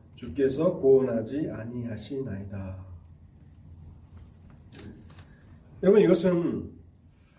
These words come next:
하나님께서 우리의 기도에 응답하지 않으신다라고 하는 그러한 불평입니다. 하박국의 불평이죠.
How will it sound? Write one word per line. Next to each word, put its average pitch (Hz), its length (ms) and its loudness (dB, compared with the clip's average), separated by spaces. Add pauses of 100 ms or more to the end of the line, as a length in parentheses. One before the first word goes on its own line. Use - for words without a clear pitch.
(1500)
하나님께서 226 520 6
우리의 185 260 6
기도에 170 560 4
응답하지 165 580 4
않으신다라고 147 1120 0
하는 131 540 -4 (140)
그러한 131 520 -2
불평입니다. 131 680 -6 (360)
하박국의 143 880 -4
불평이죠. 120 580 -4